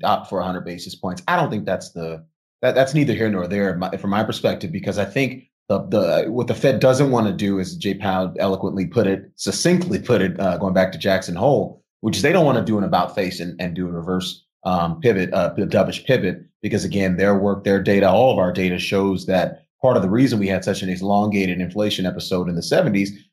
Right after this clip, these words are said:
was because we had these intermittent periods of tightening and easing. And what the Fed doesn't wanna do is be forced into easing because it overdid it in terms of the monetary tightening. So I think a hundred basis points is probably less, uh, of a, of an issue in terms of, uh, markets having to react to that.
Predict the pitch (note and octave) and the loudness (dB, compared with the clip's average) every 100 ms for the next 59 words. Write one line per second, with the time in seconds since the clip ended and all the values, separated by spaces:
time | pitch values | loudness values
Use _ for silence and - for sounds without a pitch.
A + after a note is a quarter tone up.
0 | - A2 A2 F#2 G2 G#2 G2+ G2+ - G#2+ | -6 0 2 2 4 4 4 0 -2 0
1 | G2 F#2+ F#2 F#2+ F2+ F2+ F#2 E2 G2 F2+ | 0 0 -2 0 0 0 -4 -4 -2 -2
2 | F#2 E2+ F#2+ G#2 - - - _ - F2+ | -2 -2 0 0 -2 -6 -12 _ -8 -4
3 | F2+ - G#2+ E2 E2+ A2+ C3+ C3+ G2 F#2 | -4 0 2 2 0 2 4 2 0 -4
4 | E2+ F2+ F2 F2+ _ - A2 A2+ G#2 A2 | -4 -6 -6 -10 _ -4 0 0 0 2
5 | A2 A2 G#2 E2+ G2+ F2+ A2 A#2+ F#2+ F2+ | 2 2 -2 -2 -2 0 0 0 0 0
6 | F2 F2+ F2+ F2+ F2 F2+ D#2 F#2 F2+ F2+ | -2 -2 -2 0 -2 -2 0 2 2 -2
7 | - - F2+ G2 F2+ E2 F2 F2+ E2+ E2+ | -12 -6 -2 0 0 0 -2 -2 -2 -4
8 | E2+ G2 E2 D#2+ F#2+ A#2 G2+ E2 F#2+ F2+ | 2 2 2 0 0 0 -2 -2 -2 0
9 | F2+ - - F2+ E2+ - F#2+ F2+ D2 D#2+ | 0 -2 -4 -4 -4 -4 0 0 0 -4
10 | E2 F#2+ G#2+ - _ _ - F#2+ F#2 E2 | 0 0 0 -6 _ _ 2 4 6 6
11 | F2 F#2 F2+ F#2 F#2 F#2 F2+ G#2 F#2 F#2+ | 2 2 2 2 4 4 2 0 0 0
12 | E2+ F2 E2 D#2+ F2+ F2 F2+ F#2 F2 E2+ | -2 -2 -2 0 -2 -2 0 0 0 0
13 | F2+ A#2 G#2+ F#2 E2+ | 0 0 0 0 0